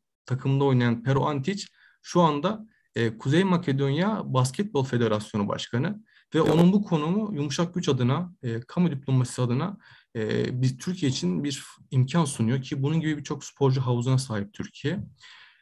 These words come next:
E, Türkiye'nin, e, yavaş yavaş bitirecek olursam, Türkiye'nin, e, bölgesel güç olma iddiasını ve çabasını sürdürebilmesi için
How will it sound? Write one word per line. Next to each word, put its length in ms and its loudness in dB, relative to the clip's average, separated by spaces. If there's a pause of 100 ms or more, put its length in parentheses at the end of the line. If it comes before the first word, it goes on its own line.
(140)
E, 280 -2 (800)
Türkiye'nin, 680 0 (240)
e, 80 -8 (720)
yavaş 300 2
yavaş 200 -2
bitirecek 360 -4
olursam, 360 0
Türkiye'nin, 640 0
e, 380 -2 (300)
bölgesel 460 8
güç 200 -2
olma 220 2
iddiasını 500 0
ve 200 2
çabasını 440 0
sürdürebilmesi 760 2
için 360 -4